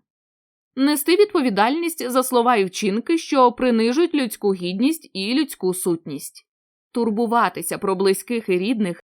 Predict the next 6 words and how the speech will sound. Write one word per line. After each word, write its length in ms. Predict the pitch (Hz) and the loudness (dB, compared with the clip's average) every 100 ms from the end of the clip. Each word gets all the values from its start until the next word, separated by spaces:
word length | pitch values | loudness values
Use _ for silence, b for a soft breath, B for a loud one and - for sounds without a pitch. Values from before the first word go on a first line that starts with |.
| _ | _
про 140 | 240 | 2
оточуючу 600 | 233 233 262 262 208 220 | 2 2 0 0 -4 -2
природу, 640 | 202 202 190 202 277 208 180 - | 0 2 2 2 2 0 -2 -4
допомагати 720 | 185 208 233 214 214 254 269 | 0 2 4 0 0 -2 0
беззахисним, 840 | 220 214 175 202 247 196 - 170 185 | 4 4 4 0 -2 -4 -10 -10 -12
хворим, 600 | - 196 240 285 196 | -8 0 2 2 0